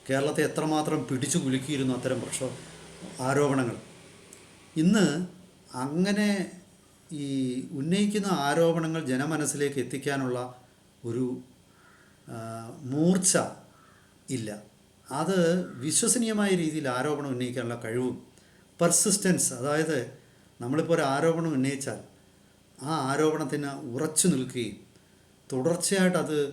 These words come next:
ഉയർത്തിക്കൊണ്ടുവരികയും ഒക്കെ ചെയ്യുന്ന ആ ഒരു കഴിവ് ദൗർഭാഗ്യവശാൽ യു ഡി എഫിൻ്റെ നേതൃത്വത്തിന് ഇല്ലാതായി. പ്രത്യേകിച്ച് പ്രതിപക്ഷ നേതാവെന്നുള്ള നിലയിൽ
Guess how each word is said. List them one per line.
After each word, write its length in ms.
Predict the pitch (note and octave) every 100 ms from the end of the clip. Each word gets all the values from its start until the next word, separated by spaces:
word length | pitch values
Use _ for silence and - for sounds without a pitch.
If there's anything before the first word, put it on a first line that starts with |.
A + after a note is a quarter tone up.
| - - - _ -
ഉയർത്തിക്കൊണ്ടുവരികയും 840 | C3 D3 E3 D3 B2+ B2+ A#2+ B2
ഒക്കെ 100 | A#2
ചെയ്യുന്ന 520 | B2+ B2+ B2 B2+ A2 G2+ - _ _ -
ആ 220 | C3 D3
ഒരു 200 | D#3+ C#3+ C3
കഴിവ് 320 | A#2+ A#2 B2 G#2 - - - _ _ _ _ - - _ _ -
ദൗർഭാഗ്യവശാൽ 640 | A#2+ B2+ B2+ C#3+ C#3+ C#3 A#2+ A#2+
യു 60 |
ഡി 100 | A#2+
എഫിൻ്റെ 260 | C3 C3 B2
നേതൃത്വത്തിന് 540 | A#2 B2 A2+ A#2 A2+
ഇല്ലാതായി. 460 | G#2 A2+ A#2+ G#2+ G2 - - - _ -
പ്രത്യേകിച്ച് 360 | F#3 G3+ F3
പ്രതിപക്ഷ 360 | C3+ C#3 F3 F#3+
നേതാവെന്നുള്ള 540 | F3+ F3 F3 F3 E3+
നിലയിൽ 360 | E3 D#3 D#3